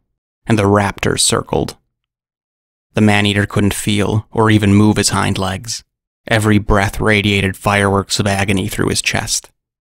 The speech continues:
Once again, his body was broken, but his mind was malice. Still he reared up. He would have roared,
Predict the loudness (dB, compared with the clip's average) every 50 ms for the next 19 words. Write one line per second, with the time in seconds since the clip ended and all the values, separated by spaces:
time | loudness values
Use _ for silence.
0 | _ _ _ -2 2 4 4 4 4 2 0 2 2 2 2 2 0 -2 -4 -6
1 | _ 0 0 0 0 0 0 0 2 2 2 0 0 0 0 0 0 2 2 4
2 | 4 2 2 -2 -6 -8 -8 -8 -4 -2 0 2 2 2 4 4 4 4 4 4
3 | 2 2 2 0 0 0 0 0 0 0 0 0 -2 -4 -2 -2 -2 -2 -2 -6
4 | _ _ _ _ _ _ _ _ _ _ _ -8 -4 -2 -2 2 4 4 4 4
5 | 4 4 2 2 4 4 4 4 4 2 2 0 -2 -2 0 0 0 0 -2 -6
6 | _ _ _ _ _ _ 2 4 4 6 6 4 4 2 2 2 2 2 2 0
7 | 0 -2 -2